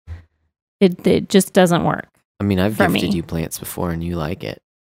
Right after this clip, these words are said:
Speaker 2: Flowers or plants.
Speaker 1: Well, yeah, but I don't have to, like, keep those alive. Like,
Speaker 2: Yeah.
Speaker 1: those are meant to only, like, be alive for a week or so, and then,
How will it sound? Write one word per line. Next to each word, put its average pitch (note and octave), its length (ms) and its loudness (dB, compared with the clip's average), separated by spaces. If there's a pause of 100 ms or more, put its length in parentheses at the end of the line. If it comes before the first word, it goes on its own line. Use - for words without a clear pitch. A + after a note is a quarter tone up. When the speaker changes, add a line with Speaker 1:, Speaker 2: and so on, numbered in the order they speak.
(800)
Speaker 2:
Flowers D#2 640 -6
or - 80 -16
plants. - 300 -10
Speaker 1:
Well, D#4 80 8
yeah, E4 220 6
but C4+ 120 2
I B3 120 4
don't B3+ 160 2
have A#3+ 220 0
to, A3+ 120 4
like, G#3 260 2
keep - 380 -2
those G3 260 6
alive. F3 720 2
Like, E3 160 4
Speaker 2:
Yeah. G2 120 2
Speaker 1:
those G#3 220 4
are G#3 100 2
meant F#3 300 2 (160)
to G3+ 160 2
only, F#3 480 2
like, D#3 360 -2 (1500)
be A3 160 6
alive G3 460 6
for F3+ 380 4
a E3 60 4
week E3+ 280 2
or F3 100 2
so, F3+ 480 6
and F3 200 4
then, E3 440 0